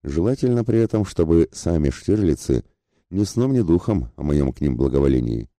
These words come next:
Задачка. Такую даже Родригеса не посвятишь. Испанец, несмотря на все свои многочисленные достоинства и немногочисленные недостатки, не переваривает коммунизм по-московски, считая его неправильным.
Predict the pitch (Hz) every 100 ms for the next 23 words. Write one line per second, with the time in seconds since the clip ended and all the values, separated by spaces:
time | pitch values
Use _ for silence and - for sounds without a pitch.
0 | _ _ _ _ _ - 60 57 62 82
1 | 95 82 - - 85 - _ _ _ _
2 | _ _ 80 - 110 117 110 104 110 104
3 | 87 80 92 92 85 78 76 78 71 65
4 | - _ _ _ _ _ _ - 73 -
5 | 101 95 67 71 - 69 71 71 - 71
6 | 71 67 69 67 69 78 - 67 65 64
7 | 65 76 69 65 - 71 - 78 71 69
8 | 69 - 73 71 67 65 65 64 - 107
9 | - 62 113 _ _ _ _ 98 107 104
10 | 104 92 82 78 - 80 78 85 90 82
11 | 73 71 73 - 90 - 58 - _ _
12 | _ - 117 123 113 92 80 - 62 60
13 | 57